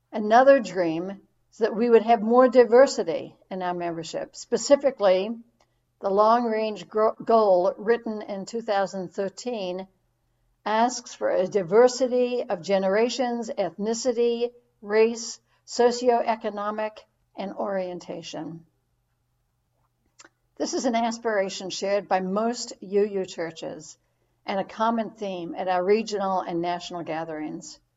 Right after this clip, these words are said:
I, I have to admit that I often wonder about this. Why is diversity so important to us? I know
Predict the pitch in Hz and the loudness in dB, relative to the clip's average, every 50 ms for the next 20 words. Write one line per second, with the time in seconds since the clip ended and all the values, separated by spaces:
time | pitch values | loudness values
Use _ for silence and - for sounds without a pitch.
0 | _ _ _ _ _ _ _ _ _ _ _ _ - 233 247 233 240 - - _ | _ _ _ _ _ _ _ _ _ _ _ _ -2 0 0 0 -2 -10 -20 _
1 | _ _ _ _ _ _ _ - 220 214 254 311 - - 359 - 294 285 269 277 | _ _ _ _ _ _ _ -6 -4 -2 -2 -2 0 0 2 4 4 6 6 8
2 | 285 294 285 285 269 254 254 247 - 233 247 254 254 254 247 240 240 240 247 233 | 6 6 6 6 6 6 6 6 4 4 2 2 0 -2 -4 -2 -4 -4 -2 -2
3 | 208 190 - 165 151 - - - - - - - - - - _ _ _ _ _ | -2 0 0 0 -2 -4 -6 -10 -10 -10 -10 -12 -14 -16 -18 _ _ _ _ _
4 | _ _ _ _ _ _ - 254 262 302 320 330 320 320 320 311 302 302 302 - | _ _ _ _ _ _ 0 0 2 2 4 4 2 2 2 2 2 0 0 0
5 | 269 262 262 254 233 202 190 190 226 202 196 190 170 185 190 190 185 - 202 170 | 2 2 2 2 0 -2 -4 -2 0 0 0 0 0 -2 -4 -4 -4 -6 -6 -6
6 | 165 160 156 - - 175 170 170 165 165 - 180 165 165 - 175 165 - - - | -6 -8 -8 -8 -6 -6 -6 -6 -8 -8 -8 -10 -10 -8 -10 -12 -12 -12 -12 -12
7 | 165 165 165 165 - - - - _ _ _ _ _ _ _ _ _ _ _ _ | -12 -14 -14 -16 -18 -20 -20 -20 _ _ _ _ _ _ _ _ _ _ _ _
8 | _ _ _ _ _ _ _ - - 202 208 202 196 202 226 262 311 320 285 220 | _ _ _ _ _ _ _ -8 -6 -6 -4 -2 0 4 6 6 8 8 8 6
9 | 214 214 220 233 262 285 285 | 6 4 2 0 0 -4 -8